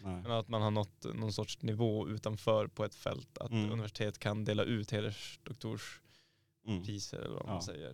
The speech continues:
Speaker 2: till, till vissa så, individer som har särskilt sig på något plan.
Speaker 1: Mm.
Speaker 2: Eh, och, eh, Umeå ska få en, en ny hedersdoktor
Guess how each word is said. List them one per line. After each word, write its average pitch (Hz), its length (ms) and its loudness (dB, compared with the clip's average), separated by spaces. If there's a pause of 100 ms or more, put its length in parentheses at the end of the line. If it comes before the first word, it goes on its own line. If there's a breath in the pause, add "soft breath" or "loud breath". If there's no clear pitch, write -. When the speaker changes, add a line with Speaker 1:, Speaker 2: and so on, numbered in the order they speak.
Speaker 2:
till, 107 220 0
till 131 200 -4
vissa - 440 0 (180)
så, - 180 -6 (320)
individer 110 380 0
som 107 140 -2
har 113 120 -2
särskilt - 420 -4
sig - 140 -8
på - 100 -10
något - 120 -8
plan. - 180 -4 (340 loud breath)
Speaker 1:
Mm. 95 160 0
Speaker 2:
Eh, 123 160 4
och, - 320 -2
eh, 120 340 10
Umeå 156 320 4
ska 123 160 2
få 110 200 2
en, 107 260 4 (220)
en 117 120 2
ny 113 160 4
hedersdoktor 110 880 0